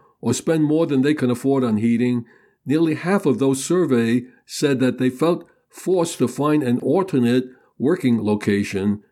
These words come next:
As such, they resorted to working in the likes of local cafe, pub, or library at least once a week. The main reason for not working from home was to saving money on heating their homes,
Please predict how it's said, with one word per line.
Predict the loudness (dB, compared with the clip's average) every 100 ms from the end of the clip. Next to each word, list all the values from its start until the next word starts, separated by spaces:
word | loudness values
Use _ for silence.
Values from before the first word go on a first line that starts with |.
| _ _ _ -6
As | -2 -2 0
such, | 0 0 -2 -8 _ _ _
they | 0 0
resorted | 0 0 2 2 2
to | 2
working | 2 0 0
in | 2 2
the | 2
likes | 0 -2 0
of | 0
local | 2 0 0
cafe, | -2 -2 -4 -2 0 0 -2 -6 _ _
pub, | -4 0 0 -2
or | -2 0
library | 0 0 0 2 2 0
at | 0
least | -2 -2 -2
once | -2 -2
a | -2
week. | 0 -2 -6 _ _ _ _ _ _ -6
The | -2
main | 0 2 2
reason | 2 0 0
for | 0
not | 0 0 0
working | -2 0 -2
from | 0 0
home | 0 0 0
was | 0 0 -4 _ _ -4
to | -4
saving | 0 0 0 0
money | 2 2 0
on | 0 0 0 -2 -8
heating | -2 0 0 2
their | 0
homes, | 2 0 2 0 -2